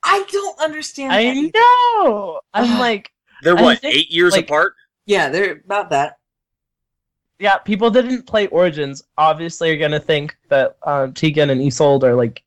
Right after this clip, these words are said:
Speaker 2: getting it on together if they played Dragon Age
Speaker 1: You know
Speaker 2: two
Speaker 1: what?
Speaker 2: and not
Speaker 1: That's
Speaker 2: Origins.
Speaker 1: true. It, it did, it did
Speaker 2: It's like
Speaker 1: have a
Speaker 2: they look the same age, but then,
Speaker 1: Yeah.
Speaker 2: like, Eamon is like, "I am old."
Speaker 1: <laughs> He's like
Speaker 3: That
Speaker 1: Santa.
Speaker 3: or that, uh, that Eamon's just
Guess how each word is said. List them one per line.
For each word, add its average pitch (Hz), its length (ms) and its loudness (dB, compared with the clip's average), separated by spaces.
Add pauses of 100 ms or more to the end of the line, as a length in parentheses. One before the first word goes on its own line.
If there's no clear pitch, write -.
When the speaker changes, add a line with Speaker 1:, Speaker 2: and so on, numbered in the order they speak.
(180)
Speaker 2:
getting 131 200 0
it 135 100 0
on 131 240 2
together 113 480 0
if - 140 -10
they 127 100 0
played 123 240 -2
Dragon 120 300 0
Age 110 160 -4
Speaker 1:
You 554 120 -4
know 554 80 2
Speaker 2:
two - 60 -8
Speaker 1:
what? 508 180 2
Speaker 2:
and - 120 2
not - 60 2
Speaker 1:
That's - 120 0
Speaker 2:
Origins. 220 200 0 (220)
Speaker 1:
true. - 220 -8
It, - 220 -6
it 294 220 -8
did, 320 240 -2
it - 60 -10 (140)
did - 60 -4
Speaker 2:
It's 240 100 0
like - 160 0
Speaker 1:
have - 0 -
a - 20 -6
Speaker 2:
they 311 160 2 (160)
look 392 200 2
the 302 100 -8
same 277 300 -6
age, 226 340 0
but 165 200 -6
then, 196 180 -2
Speaker 1:
Yeah. 190 60 0
Speaker 2:
like, 156 260 -4 (1000)
Eamon 226 360 4
is 151 180 0
like, 139 200 0 (220)
"I 131 140 -6
am 131 380 -2
old." 135 360 -2
Speaker 1:
<laughs> 120 280 4
He's 131 240 -2
like 403 120 -6
Speaker 3:
That 196 340 2
Speaker 1:
Santa. 185 160 0
Speaker 3:
or 196 440 4
that, 147 240 0 (280)
uh, 147 140 0
that 135 140 0 (100)
Eamon's 156 380 -8
just 139 200 -10